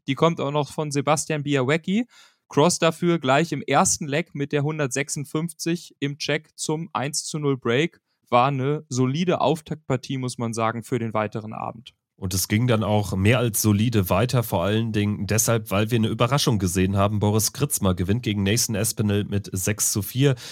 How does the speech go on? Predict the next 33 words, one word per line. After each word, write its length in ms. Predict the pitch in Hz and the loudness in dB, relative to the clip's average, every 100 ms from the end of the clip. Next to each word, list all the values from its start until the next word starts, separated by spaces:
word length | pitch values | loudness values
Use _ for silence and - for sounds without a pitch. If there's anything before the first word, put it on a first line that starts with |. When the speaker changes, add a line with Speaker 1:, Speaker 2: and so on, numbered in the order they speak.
| - | -8
Speaker 2:
Eine 80 | - | -2
Partie 300 | 104 110 139 | 0 2 2
auf 120 | 123 | 0
hohem 240 | - 131 131 | 2 2 4
Niveau. 320 | 120 113 143 | 2 4 2
Kritzmer 440 | 139 131 - 120 | 2 -2 0 2
hätte 420 | 117 117 123 113 107 | 2 2 0 0 0
die 100 | 110 | -2
Partie 400 | 113 110 123 117 | -2 -2 -4 0
auch 240 | 107 107 | 0 0
schon 340 | - 113 120 | 0 0 0
ein 40 | 107 | 0
Leck 240 | 98 104 | 0 0
früher 340 | - 123 135 117 | -4 0 2 2
durchaus 400 | 127 127 113 - | 0 0 -2 0
gewinnen 300 | 107 117 110 | -2 -2 0
können, 200 | 110 107 | 0 0
hatte 200 | 107 110 | -2 0
dann 160 | 104 | 0
noch 120 | 101 | 0
einige 420 | 85 98 107 104 101 - - | -2 0 2 2 -2 -4 -16
Probleme 400 | - 104 98 107 | -4 -2 2 4
auf 180 | 95 98 | 4 2
die 120 | - | -2
Doppelfelder. 720 | 98 101 110 98 95 107 117 113 - - - | -2 0 0 0 0 2 2 0 -8 -16 -2
Am 120 | 98 | 0
Ende 480 | 123 170 175 185 - | 4 6 8 4 4
sollte 340 | 104 110 143 147 | 0 4 4 4
er 300 | 120 135 - | 4 4 4
aber 140 | 123 | 2
auch 120 | 123 | 2
der 220 | - 120 | 0 0
einzige 680 | 113 131 135 117 98 92 87 | 2 2 2 0 2 4 2